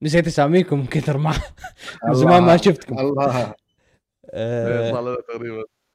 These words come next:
Speaker 1: طبعا،
Speaker 3: طيب.
Speaker 1: آه، اليوم الحلقة، بما أن بين فترة وفترة إحنا نسوي حلقة اللي هي، آه، اسأل الهب. ففي،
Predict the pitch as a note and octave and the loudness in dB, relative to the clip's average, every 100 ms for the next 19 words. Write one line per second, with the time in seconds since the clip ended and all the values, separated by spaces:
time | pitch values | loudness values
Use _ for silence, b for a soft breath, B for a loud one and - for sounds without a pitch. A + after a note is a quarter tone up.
0 | _ - B2 C3+ C3+ B2+ A#2+ A2+ A2 - | _ -6 0 2 2 0 -2 -2 -4 -6
1 | F2 A#2 D#3 D3+ B2 A2 D3 C#3+ - G#2+ | -6 -2 -2 -2 -6 -8 -10 -10 -10 -8
2 | G#2+ A2+ A2+ A2 A2+ A2+ G#2+ - _ _ | -8 -6 -6 -6 -6 -6 -8 -12 _ _
3 | _ - A2+ A2+ G#2+ B2+ A#2 G#2 - A#2 | _ -10 -4 -4 -2 -6 -4 -8 -6 -8
4 | - G2 F2+ G#2 G2+ A2 F#2+ F#2 G2 - | -6 -10 -10 -14 -8 -8 -6 -10 -12 -12
5 | G#2 - F#2 F#2+ G2 F#2 F2+ - _ _ | -12 -10 -12 -10 -10 -10 -10 -14 _ _
6 | _ G2+ F#2+ - - B2+ G#2 F2 C3+ F3+ | _ -14 -14 -10 -8 -6 -6 -4 -8 -8
7 | _ _ _ _ _ _ _ _ _ _ | _ _ _ _ _ _ _ _ _ _
8 | _ _ A#2+ A#2+ A#2+ B2+ C#3+ B2 A#2 | _ _ -4 0 0 0 -2 0 -4